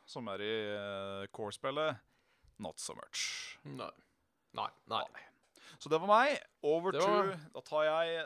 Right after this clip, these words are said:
Speaker 1: tar jeg denne pinnen, eh, her, eh, Bjørn, og så gir jeg den der.
Speaker 2: Skal vi se. Sånn.
Speaker 1: Sånn, ja.
Speaker 2: Oi, den forandret seg over internett.
Speaker 1: Der kan du se en, eh, en skje ble til penn der, altså.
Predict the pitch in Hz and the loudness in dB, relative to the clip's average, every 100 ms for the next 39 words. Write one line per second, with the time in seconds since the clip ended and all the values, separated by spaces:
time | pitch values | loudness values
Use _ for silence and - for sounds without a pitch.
0 | 143 - 156 160 156 156 147 160 175 175 | -6 -2 2 2 -2 -6 -10 -10 -8 -6
1 | 175 170 170 170 190 208 214 214 208 208 | -4 -4 -2 0 0 0 -2 -2 0 -2
2 | 196 190 180 165 165 165 190 190 - 185 | -2 -4 -6 -10 -10 -12 -12 -12 -10 -2
3 | 214 262 254 170 - 175 190 185 - - | 0 0 -2 -8 -6 -6 -4 -6 -8 -18
4 | - 147 160 175 180 185 185 170 - - | -14 -8 -2 0 6 6 6 0 -20 -20
5 | - 170 165 - - - - - - - | -2 0 0 -2 -18 -16 -12 -12 -14 -16
6 | - 156 233 - _ _ _ _ _ _ | -6 2 4 2 _ _ _ _ _ _
7 | _ _ _ _ _ _ - 254 208 220 | _ _ _ _ _ _ 0 2 2 0
8 | 247 240 196 190 160 - 185 165 143 156 | 2 2 2 -8 -14 -8 -2 -2 -2 -6
9 | - 185 170 160 143 139 135 - 147 175 | -2 0 0 -2 -4 -6 -8 -6 -6 -4
10 | 180 165 165 147 151 156 165 156 131 160 | -2 2 4 4 2 0 0 0 -2 -4
11 | 156 - 151 156 160 - 143 139 101 80 | -4 -2 0 2 0 0 0 2 -2 -6
12 | - | -10